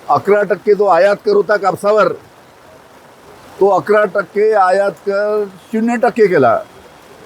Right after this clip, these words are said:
त्याच्यामुळे परदेशातला कापूस आता भारतातील, महाराष्ट्रातील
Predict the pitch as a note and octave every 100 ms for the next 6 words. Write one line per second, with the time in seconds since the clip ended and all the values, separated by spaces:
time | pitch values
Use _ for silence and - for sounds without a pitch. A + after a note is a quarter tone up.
0 | - - - E3+ G3 G#3 G#3 F#3 F3+ G#3
1 | G3+ G#3+ G#3 G#3 G#3 G#3 G3+ G#3 G#3+ F#3+
2 | G3 A3 A#3 G#3 A3 F#3+ F3 G3 A3 A#3+
3 | A3 G#3+ F#3+ C#3